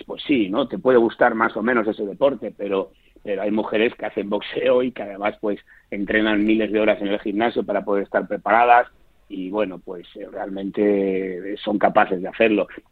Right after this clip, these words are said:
Igual que hoy en día pasa en otros sectores de la sociedad, pues hay mujeres que estudian ingenierías que, pues, no sé, hace,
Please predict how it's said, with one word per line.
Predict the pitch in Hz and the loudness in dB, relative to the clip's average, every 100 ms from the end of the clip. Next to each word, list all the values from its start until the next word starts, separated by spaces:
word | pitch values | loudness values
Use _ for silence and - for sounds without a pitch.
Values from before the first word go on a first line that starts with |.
| - | 0
Igual | 104 113 107 | 4 4 4
que | 107 | 2
hoy | 104 | 0
en | 101 | 2
día | 107 117 113 - | 2 2 0 -4
pasa | 120 - | -4 -2
en | 101 | -4
otros | 101 98 - - - | -4 -6 -10 -16 -18
sectores | 87 - 120 95 | -8 0 0 0
de | |
la | 95 - | -4 -6
sociedad, | 98 98 107 113 - - _ | -10 -2 4 4 2 -20 _
pues | - 98 | -8 -4
hay | 107 104 107 | 0 2 2
mujeres | 104 - 110 | -2 -2 -4
que | - | -4
estudian | 104 - 104 107 | -10 -4 -4 -2
ingenierías | 107 - 107 104 107 123 123 127 | -4 -4 -4 -2 0 2 4 2
que, | - 101 95 92 | -2 -10 -8 -12
pues, | - - | -14 -14
no | 110 | -12
sé, | 107 | -10
hace, | 98 101 98 | -10 -8 -8